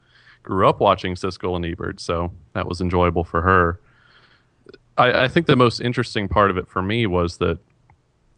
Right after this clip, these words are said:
I didn't know that he just kind of fell into being a movie critic.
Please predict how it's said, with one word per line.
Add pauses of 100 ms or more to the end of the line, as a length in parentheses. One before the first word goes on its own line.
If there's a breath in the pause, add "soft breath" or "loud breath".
(120)
I
didn't
know
that
he
just
kind
of
fell
into
being
a
movie
critic.